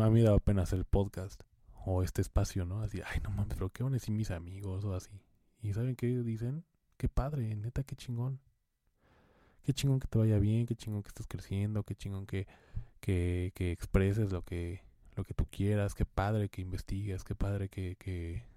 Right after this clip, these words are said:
que, que, pues, de alguna manera das un poco de información a la gente, que hagas estas entrevistas de salud mental".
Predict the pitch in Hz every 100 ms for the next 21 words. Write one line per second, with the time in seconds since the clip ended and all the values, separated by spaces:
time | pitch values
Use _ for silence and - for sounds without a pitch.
0 | - - - _ 104 95 87 87 90 _
1 | _ _ _ _ _ _ _ _ _ _
2 | _ _ _ - 101 95 95 104 - -
3 | _ - 107 104 117 113 104 104 104 104
4 | 98 95 - - - _ - 113 107 101
5 | 110 101 104 107 95 90 90 98 92 87
6 | - 101 101 101 95 92 98 98 - 98
7 | 98 92 90 92 - 95 95 - 92 90
8 | 90 - 104 104